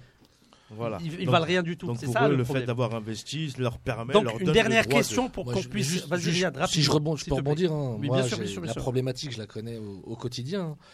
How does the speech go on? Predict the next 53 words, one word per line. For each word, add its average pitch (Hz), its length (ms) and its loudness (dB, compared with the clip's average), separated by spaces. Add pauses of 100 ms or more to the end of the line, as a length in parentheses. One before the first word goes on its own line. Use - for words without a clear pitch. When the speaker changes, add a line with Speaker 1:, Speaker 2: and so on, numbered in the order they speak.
(280)
Speaker 3:
J'ai 107 140 -10
simplement 117 460 -4
interdit, 117 520 -6
euh, 95 300 -10
les 101 100 -10
vestiaires 104 340 -8
aux 107 60 -8
parents, 123 320 -4
tout 131 120 -12
simplement. 117 500 -6
Speaker 1:
Oui, 107 40 -6
Speaker 2:
Ça, 139 120 0
Speaker 1:
ça, 123 80 -4
Speaker 2:
ça, 143 80 -2
on 143 40 -2
Speaker 1:
ouais. 127 60 -6
Speaker 2:
peut 143 100 -4
faire. 147 280 2
Speaker 3:
Voilà. 135 320 4
Speaker 1:
C'est 160 60 -6
Speaker 2:
Pas 101 40 -8
de - 60 -8
Speaker 1:
ça. 87 60 -8
Speaker 2:
problème. 143 340 -4
Speaker 3:
Euh, 104 160 -6
Speaker 1:
C'est 113 80 -6
la 127 60 0
Speaker 3:
m-, 143 80 0
Speaker 1:
base. 135 100 -2
Speaker 3:
même 151 180 6
en 151 80 8
U 151 80 6
six, 175 240 0
quand 131 160 -4
ils 131 80 -2
me 131 60 -4
disent, 139 240 -2
euh, 120 100 -2
bah, « 117 160 -2
J'ai 120 140 -2
besoin 123 140 -4
de 123 40 -4
faire 123 140 -2
les 120 80 -2
lacets », 160 320 -4
je - 80 -10
dis, « 117 120 -6
Je - 60 -8
suis 127 140 -4
Speaker 2:
Non. 117 60 0
Speaker 3:
là 117 60 -2
pour - 180 -8
ça. » 143 120 -2